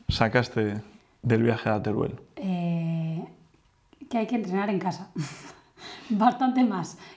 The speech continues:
Speaker 2: que a más de veinticinco. Ya, mm, Dani, en cuanto llegamos y le dije que mi distancia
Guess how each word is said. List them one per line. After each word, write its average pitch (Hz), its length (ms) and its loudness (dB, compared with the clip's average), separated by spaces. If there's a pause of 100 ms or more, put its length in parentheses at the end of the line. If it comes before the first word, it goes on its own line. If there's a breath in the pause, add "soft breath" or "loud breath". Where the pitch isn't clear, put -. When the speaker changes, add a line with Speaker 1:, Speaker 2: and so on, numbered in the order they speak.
Speaker 2:
que - 120 -4
a 202 60 0
más 202 260 -2
de 208 80 -2
veinticinco. 175 560 -2 (640 soft breath)
Ya, 233 220 0 (280)
mm, 240 360 2
Dani, 240 240 4
en 240 100 4
cuanto 220 200 2
llegamos 233 400 2
y 220 40 -2
le 214 80 0
dije 220 260 -2
que 208 180 -4
mi 208 140 0
distancia 208 800 0